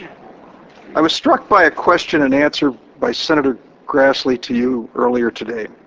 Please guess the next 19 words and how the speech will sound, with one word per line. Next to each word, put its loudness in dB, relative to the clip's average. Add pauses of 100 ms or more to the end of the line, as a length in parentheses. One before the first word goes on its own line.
(640)
The -6
question 0
was 2
this: -8
"Well, 2
is 0
there 4
any 2
room 4
in -2
constitutional -2
interpretation -2
for -14
the -8
judge's -2
own -2
values -2
or -8
beliefs?" -12